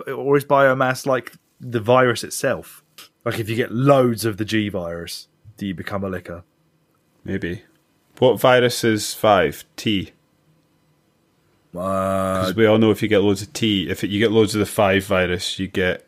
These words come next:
Speaker 2: you turn into a big fish.
Speaker 1: Oh, you turn into the Kraken, yeah.
Speaker 2: Yeah. <laughs>
Speaker 1: Fucking hell. Imagine, like, knowing all of this stuff, like, off the back of your,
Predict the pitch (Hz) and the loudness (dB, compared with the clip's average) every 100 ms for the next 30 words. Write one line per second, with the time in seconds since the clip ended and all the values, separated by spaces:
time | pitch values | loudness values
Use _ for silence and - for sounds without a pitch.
0 | - 104 101 101 95 76 92 - - 101 | -12 -10 -4 -4 -4 -6 -8 -10 -6 -4
1 | 90 - - _ - 139 113 147 120 104 | -4 -8 -12 _ 0 2 4 2 0 -2
2 | 95 131 123 - 85 95 - _ _ _ | -2 0 -2 -4 -10 -12 -12 _ _ _
3 | _ _ _ _ _ _ _ - 135 - | _ _ _ _ _ _ _ -10 -2 0
4 | - - - - - - - 571 571 539 | 0 -8 -14 -20 -10 0 0 0 -12 -14
5 | 466 508 _ _ - _ _ _ 190 175 | -18 _ _ _ -20 _ _ _ -18 -18
6 | 143 127 - - - - - - 165 - | -18 -20 -20 -20 -20 -18 -12 -2 -2 -2
7 | 98 95 165 226 202 160 143 135 139 120 | -4 0 2 4 4 4 2 4 6 6
8 | 107 104 95 101 - 98 90 - 90 - | 6 4 4 2 2 0 0 0 -2 -2
9 | 92 - 92 95 - 90 | -6 -4 0 0 -2 -6